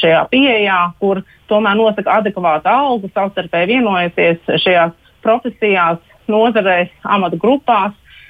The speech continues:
kas ir savstarpēji līdzsvarots risinājums. Un tas ir koplīgumos vienojas par labākiem nosacījumiem kā minimums, un līdz ar to es domāju, ka mums arī Latvijā vajadzētu aizvien vairāk rosināt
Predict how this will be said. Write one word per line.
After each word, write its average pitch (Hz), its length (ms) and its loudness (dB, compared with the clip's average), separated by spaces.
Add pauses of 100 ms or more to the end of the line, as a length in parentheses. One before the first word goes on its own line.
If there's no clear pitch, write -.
(100)
kas - 160 -8
ir 226 160 0
savstarpēji 185 720 0
līdzsvarots 190 640 0 (360)
risinājums. 180 840 -2
Un 190 180 0
tas 214 220 0
ir 196 160 2 (600)
koplīgumos 220 520 0
vienojas 220 400 0
par 190 160 0
labākiem 185 640 0
nosacījumiem 180 720 -10
kā 170 160 -2
minimums, 226 640 0 (160)
un 190 160 0
līdz 208 160 0
ar 185 160 0
to 254 160 2 (380)
es 202 100 -2
domāju, 220 300 0
ka 214 100 0
mums 220 240 -2
arī 202 160 0
Latvijā 180 720 -2 (240)
vajadzētu 202 640 0 (240)
aizvien 202 320 0
vairāk 220 560 0 (220)
rosināt 202 580 0